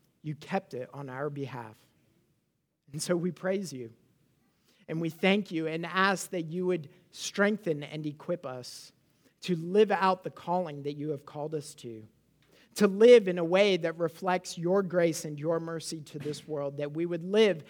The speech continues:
as a contradiction to the world around us, blessing one another and blessing our neighbor and our enemies. Father, work in us, help us, strengthen us to do it,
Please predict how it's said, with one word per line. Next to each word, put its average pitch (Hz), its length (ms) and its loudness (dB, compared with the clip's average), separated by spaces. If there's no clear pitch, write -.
as 160 140 -4
a 175 80 0
contradiction 180 1040 -4
to 156 140 -14
the 147 120 -6
world 160 380 0
around 139 480 -8
us, - 400 -16
blessing 156 680 -4
one 160 200 -2
another 151 520 -4
and 135 160 -10
blessing 160 380 -4
our 143 100 -6
neighbor 135 500 -6
and 131 100 -12
our 139 140 -4
enemies. 123 640 -12
Father, 170 300 2
work 185 380 0
in 165 240 -6
us, 131 260 -10
help 185 320 -2
us, 143 140 -8
strengthen 196 560 -2
us 175 220 -8
to 160 60 -10
do 135 220 -8
it, 120 160 -12